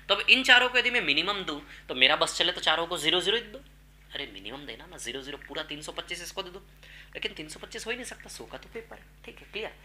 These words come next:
दूसरी चीज़ ये भी है, बोला गया था कोई भी फेल नहीं हुआ, आई बात समझ में ना? कोई भी fail नहीं हुआ, इसका मतलब सीधी सी बात है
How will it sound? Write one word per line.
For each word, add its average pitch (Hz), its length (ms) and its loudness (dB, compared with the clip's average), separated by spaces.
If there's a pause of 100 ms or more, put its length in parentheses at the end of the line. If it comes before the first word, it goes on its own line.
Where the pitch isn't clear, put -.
(300)
दूसरी 190 280 0
चीज़ 262 120 -2
ये 240 140 6
भी 247 120 4
है, 190 120 2 (600)
बोला 185 280 4
गया 226 160 6
था 233 100 2
कोई 208 200 -2
भी 220 80 -4
फेल 131 280 2
नहीं 123 240 -4
हुआ, - 120 -16
आई 180 100 2
बात 202 180 -2
समझ 196 220 -8
में 196 160 -8
ना? 214 60 -14 (540)
कोई 220 160 8
भी 302 120 0
fail 214 360 6
नहीं 269 160 8
हुआ, 196 340 4
इसका 208 320 0
मतलब 220 260 -2
सीधी 170 280 0
सी 214 120 -2
बात 120 280 -2
है 151 120 -2